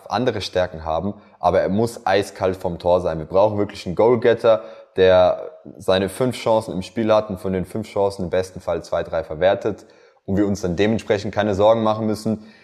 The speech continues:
wie viele Tore ein Flügel macht. Dann haben wir vielleicht auch weniger Leistungsdruck auf einen Gnabry, auf einen Mané,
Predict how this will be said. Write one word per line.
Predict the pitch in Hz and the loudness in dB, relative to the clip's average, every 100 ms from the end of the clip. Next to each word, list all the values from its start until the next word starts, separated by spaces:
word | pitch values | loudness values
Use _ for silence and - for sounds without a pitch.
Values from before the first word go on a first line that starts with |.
| _ | _
wie | 135 143 | 2 4
viele | 143 | 2
Tore | - 139 123 | 2 4 4
ein | 107 | 0
Flügel | - 131 135 | 2 4 4
macht. | 117 117 117 - 107 | 4 2 0 -2 -2
Dann | 98 | 0
haben | 104 107 | 0 0
wir | 104 | 0
vielleicht | 98 98 - | 2 2 2
auch | 98 98 101 | 2 2 2
weniger | 107 104 95 | 0 4 4
Leistungsdruck | 101 - 107 - 95 - | 2 0 -10 -6 -6 -2
auf | 92 98 95 | 2 2 0
einen | 95 87 | -6 -4
Gnabry, | 90 101 101 98 | -2 -2 -2 -2
auf | - 90 - | 0 -2 -2
einen | 87 | -6
Mané, | 87 90 101 107 | -4 0 0 -2